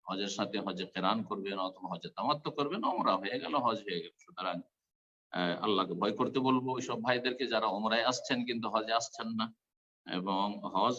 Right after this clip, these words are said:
করেন তাড়াতাড়ি, কারণ হতে পারে যে আপনি মারা যাবেন, হতে পারে আপনি অসুস্থ হয়ে যাবেন। ফাইন কাদ ইয়ামারাদুল মারিদ, নবী সাল্লাল্লাহু আলাইহি ওয়াসাল্লাম বলছেন, হতে পারে অসুস্থ তো হয়ে যাবে। হ্যাঁ, আ, ওয়া, ওয়া তাদিল্লু দাল্লা,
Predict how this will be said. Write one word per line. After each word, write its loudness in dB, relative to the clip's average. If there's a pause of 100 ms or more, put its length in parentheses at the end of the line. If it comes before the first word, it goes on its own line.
করেন 0
তাড়াতাড়ি, 0
কারণ -2
হতে 2
পারে 0
যে 4
আপনি 0
মারা -2
যাবেন, -18 (1040)
হতে 6
পারে 4
আপনি 4
অসুস্থ 0
হয়ে 2
যাবেন। 0
ফাইন 0
কাদ 0
ইয়ামারাদুল 4
মারিদ, 6
নবী 2
সাল্লাল্লাহু -12
আলাইহি -6
ওয়াসাল্লাম -8
বলছেন, -16
হতে -2
পারে 0
অসুস্থ -4 (140)
তো 0
হয়ে 2
যাবে। -8 (800)
হ্যাঁ, 2 (200)
আ, 2
ওয়া, 0
ওয়া -8
তাদিল্লু 4
দাল্লা, 8